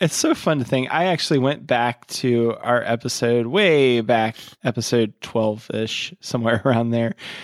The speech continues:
where we were talking about, well, this area is, era is called the era of good feelings. And, um, you know, these three delegates that Massachusetts sends down to Washington to say, "Hey, the War of eighteen twelve,"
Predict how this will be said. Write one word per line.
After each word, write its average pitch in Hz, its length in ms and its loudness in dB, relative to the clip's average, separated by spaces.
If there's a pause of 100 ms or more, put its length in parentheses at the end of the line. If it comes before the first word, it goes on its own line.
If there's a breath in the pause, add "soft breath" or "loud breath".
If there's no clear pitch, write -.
(300 loud breath)
where 131 160 2
we 131 60 4
were 120 120 2
talking 120 360 -2
about, 110 520 0 (360)
well, 156 260 2
this 180 180 0
area 151 260 2
is, 151 140 -4 (120)
era 135 320 4
is 127 140 0
called 113 340 -2
the 110 380 0
era 104 240 0
of - 360 -6
good 101 180 -4
feelings. 104 560 -2
And, 101 280 -4 (680 loud breath)
um, - 360 -2 (340)
you - 120 0
know, 113 120 4
these 113 280 0
three 120 340 2
delegates 110 680 2
that - 200 -4
Massachusetts 110 840 0
sends 110 360 0
down 110 440 0
to 110 340 2
Washington 113 760 0
to 113 220 -4
say, 104 480 2
"Hey, 123 400 4
the 117 120 2
War 127 180 4
of 123 100 2
eighteen 123 340 0
twelve," 113 580 0